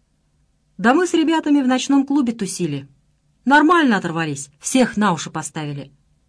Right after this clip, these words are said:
Есть хочешь?» «Светка, даже не уговаривай, в клубе наелся до пуза». «Чем кормят-то?» «Там кормят по высшему разряду. Знаешь,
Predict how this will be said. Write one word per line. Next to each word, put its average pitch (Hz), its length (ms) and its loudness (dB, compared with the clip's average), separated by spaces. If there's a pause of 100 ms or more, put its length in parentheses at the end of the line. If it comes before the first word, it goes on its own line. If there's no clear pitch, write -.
(720)
Есть 277 320 0
хочешь?» - 420 -4 (760)
«Светка, 302 680 0
даже 190 320 -2
не 190 100 0
уговаривай, 156 680 -6
в - 140 -20
клубе 254 320 4
наелся 196 540 0
до 175 120 -2
пуза». 202 400 -6 (1040)
«Чем 277 260 2
кормят-то?» 202 600 -4 (460)
«Там 392 240 2
кормят 320 400 0
по 269 140 0
высшему 269 380 0
разряду. 233 580 -2 (500)
Знаешь, 285 420 -2